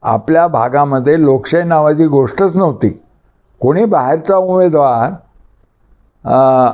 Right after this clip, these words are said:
आपल्या भागात निवडून यायचा, म्हणून आपल्या भागाला रखेल मतदारसंघ म्हणायचं. महाराष्ट्रातले कोणी ठेवणं, आपल्याकडे एक रखे खाडीलकर नाव आहे, पुण्याचे निवडून आले होते. एकदा आनंदराव पाटील म्हणून निवडून आले होते.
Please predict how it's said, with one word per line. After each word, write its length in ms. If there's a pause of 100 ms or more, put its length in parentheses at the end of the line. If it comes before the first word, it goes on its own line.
(120)
आपल्या 280
भागात 380
निवडून 380
यायचा, 300
म्हणून 360
आपल्या 300
भागाला 460
रखेल 600
मतदारसंघ 680
म्हणायचं. 420 (920)
महाराष्ट्रातले 720
कोणी 320
ठेवणं, 260
आपल्याकडे 360
एक 160
रखे 420
खाडीलकर 420
नाव 180
आहे, 100
पुण्याचे 460
निवडून 340
आले 160
होते. 260 (460)
एकदा 180
आनंदराव 500
पाटील 400
म्हणून 300
निवडून 340
आले 200
होते. 180